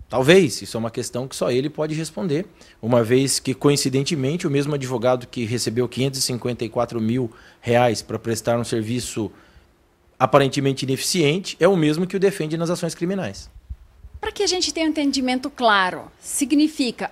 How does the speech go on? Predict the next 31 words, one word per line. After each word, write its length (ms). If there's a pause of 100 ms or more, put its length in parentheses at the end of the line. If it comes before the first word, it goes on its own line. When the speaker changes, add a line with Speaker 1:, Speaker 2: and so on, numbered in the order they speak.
(160)
Speaker 2:
o 80
prefeito 460
de 80
Foz 260
do 60
Iguaçu, 640
ele 160
contratou 640
advogados 960 (340)
para 280
que 180
eles 460
defendessem 800 (120)
uma 340
ação 540 (720)
que 120
beneficiaria 1000
o 100
município. 760 (880)
Eles 280
fazem 340
o 80
trabalho, 640 (160)
enviam 560
ao 160
juiz 540 (120)
e 140
o 80
juiz 420
nem 240
sequer 520